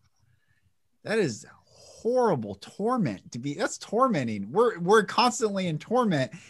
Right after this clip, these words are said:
if we're, our power is outside of ourselves versus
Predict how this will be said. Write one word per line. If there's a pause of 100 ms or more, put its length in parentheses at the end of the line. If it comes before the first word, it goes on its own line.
(140)
if
we're,
our
power
is
outside
of
ourselves
versus